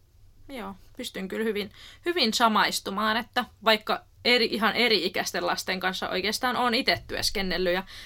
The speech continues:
just niinku oma, omaa opettajuutta ei ohjaa ehkä niin paljon ne oppiaineet ja lukujärjestykset, niin niinku tosi paljon samaa huomaan just luokanopettajan ja varhaiskasvatuksen opettajan,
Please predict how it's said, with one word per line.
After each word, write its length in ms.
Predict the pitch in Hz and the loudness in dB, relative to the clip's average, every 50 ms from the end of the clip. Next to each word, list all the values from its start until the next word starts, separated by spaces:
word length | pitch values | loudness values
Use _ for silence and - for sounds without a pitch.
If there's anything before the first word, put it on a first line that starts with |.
| - - - | -18 -6 -4
just 280 | 196 185 185 - - | -4 -2 -2 -4 -6
niinku 420 | 185 180 175 190 - 196 185 190 - - - - | -6 -6 -6 -4 -4 -4 -6 -6 -10 -14 -8 -6
oma, 420 | 202 202 196 185 185 180 170 - - - | -4 -2 0 2 2 2 2 0 -4 -4
omaa 280 | - 269 269 254 226 196 | -4 0 2 4 4 4
opettajuutta 600 | 208 - 214 196 - - 190 180 180 180 - - | 4 2 0 -2 0 -2 0 0 0 -2 -4 -2
ei 220 | - 202 190 - - | 0 0 0 0 -2
ohjaa 480 | 202 202 196 - 208 175 156 147 - | -4 -6 -4 -4 -2 0 0 0 0
ehkä 320 | - - - - - - 185 - - - - | -2 -4 -8 -10 -10 -12 -12 -12 -16 -20 -14
niin 280 | - 185 185 175 180 185 | -8 -4 -4 -2 -2 -2
paljon 320 | - 165 175 170 175 180 | -2 -2 0 0 -2 -2
ne 140 | 185 175 180 - - - - | -4 -6 -8 -10 -18 -10 -6
oppiaineet 720 | 190 190 - - - 190 180 190 202 208 220 226 214 208 | -6 -6 -6 -6 -4 -2 0 2 2 2 0 -2 -2 -4
ja 80 | 226 214 | -4 -4
lukujärjestykset, 880 | 220 220 220 226 226 226 220 226 240 233 - - 240 - - 269 262 - | -4 -4 -4 -4 -4 -4 -4 -6 -6 -8 -8 -10 -10 -8 -6 -6 -6 -6
niin 140 | 240 240 233 - - - - - - - - - - - - | -10 -12 -12 -12 -16 -16 -16 -18 -18 -18 -20 -18 -18 -14 -10
niinku 200 | 220 240 233 247 | -10 -8 -6 -2
tosi 260 | 254 294 277 - 247 | 0 0 2 2 2
paljon 260 | - 220 226 220 214 214 | 4 6 6 6 4 2
samaa 460 | - 226 214 190 165 - - - - - | 2 2 0 2 2 0 0 0 0 0
huomaan 440 | 202 165 151 - - 214 214 214 | 0 0 0 0 -2 -2 -2 -2
just 200 | 220 220 220 - | -4 -6 -6 -6
luokanopettajan 760 | - 208 196 185 190 202 202 208 202 233 226 - - 240 233 226 | -4 -2 -2 0 0 -2 -2 -2 -2 -2 -4 -2 -4 -2 -2 0
ja 80 | 226 | 2
varhaiskasvatuksen 760 | 208 226 226 208 240 233 - - 247 247 - - - 262 240 | 2 0 2 0 -2 -4 -4 -6 -8 -10 -12 -12 -10 -10 -8
opettajan, 520 | 240 - 240 247 247 - 247 240 247 247 | -6 -6 -8 -8 -8 -8 -8 -8 -8 -8